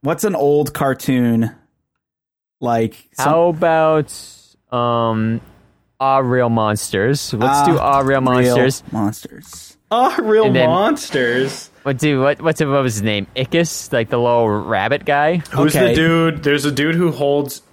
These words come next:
Speaker 3: he's
Speaker 2: The
Speaker 3: like,
Speaker 2: eyeballs.
Speaker 1: The
Speaker 3: yeah, he holds
Speaker 1: eyeballs.
Speaker 3: eyeballs and he's, like, flesh colored.
Speaker 1: All right,
Speaker 3: There's
Speaker 1: what's
Speaker 3: someone who's
Speaker 1: the, the
Speaker 3: striped.
Speaker 1: dude who holds the eyeballs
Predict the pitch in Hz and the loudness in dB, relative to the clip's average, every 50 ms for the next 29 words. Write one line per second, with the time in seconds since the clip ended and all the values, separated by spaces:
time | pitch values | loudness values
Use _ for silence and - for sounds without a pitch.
0 | _ _ _ - 143 131 123 - - 117 127 113 107 104 104 101 101 110 135 - | _ _ _ -4 -4 -4 -4 -4 -2 0 0 0 0 0 0 0 0 -2 -4 -4
1 | - - - - 147 143 139 127 131 156 165 160 160 143 135 139 147 135 135 131 | -6 -6 -4 -2 -2 -2 0 0 0 0 0 0 0 -2 -2 -2 -2 0 0 0
2 | 127 123 120 127 127 127 117 131 120 - - - 131 131 123 - - - 113 104 | 0 0 0 -2 -2 -2 -2 -2 -4 -4 -6 -4 -4 -2 -2 -4 -4 -4 -4 -2
3 | 101 95 95 110 110 - - - - - _ - 170 156 135 131 131 147 175 160 | -2 -2 -4 -6 -8 -12 -18 -20 -20 -16 _ -4 -2 0 0 0 2 2 2 2
4 | 151 160 165 165 165 156 160 156 147 139 - - - - - - 170 - 120 113 | 2 2 2 2 2 2 0 0 0 -2 -4 -8 -12 -12 -12 -12 -8 -6 -4 -2
5 | 110 110 110 - 180 202 220 214 202 170 190 185 180 175 - 143 - 139 151 156 | -2 -2 -2 0 0 0 0 2 2 2 2 2 0 0 -2 -4 -4 -2 -2 0
6 | 160 160 156 131 123 151 95 120 131 131 120 123 110 107 104 101 104 101 117 - | 0 0 0 -2 -4 -4 -2 -2 0 0 0 0 0 0 -2 -2 -4 -6 -8 -12
7 | - - | -14 -18